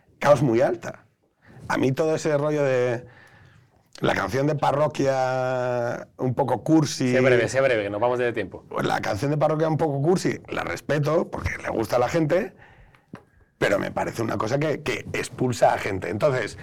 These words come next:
Speaker 2: Venga.
Speaker 1: si Jeff Mills
Speaker 2: Sí.
Speaker 1: te puede acercar a la idea de que existe alguien en el mundo que te quiere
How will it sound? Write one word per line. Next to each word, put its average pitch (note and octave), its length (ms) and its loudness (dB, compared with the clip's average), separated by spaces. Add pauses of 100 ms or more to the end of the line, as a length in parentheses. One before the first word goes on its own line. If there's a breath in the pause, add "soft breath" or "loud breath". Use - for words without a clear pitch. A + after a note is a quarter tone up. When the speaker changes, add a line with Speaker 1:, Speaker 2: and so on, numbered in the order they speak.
(220 loud breath)
Speaker 2:
Venga. F#2+ 160 -4
Speaker 1:
si F3 340 2
Jeff A#3 240 8
Mills F#3+ 520 4
Speaker 2:
Sí. A#2+ 360 2 (180)
Speaker 1:
te E3+ 180 6
puede A#3 360 4
acercar D3+ 680 2 (360 loud breath)
a D#3 200 6
la D3 160 4
idea D#3+ 800 4 (140 soft breath)
de C#3+ 240 0
que D3+ 140 2
existe C3 840 -2 (340 loud breath)
alguien E3 580 4
en C3 160 0
el B2+ 120 0
mundo C#3 460 2
que A2+ 140 -2
te G#2 260 -6
quiere F3+ 480 4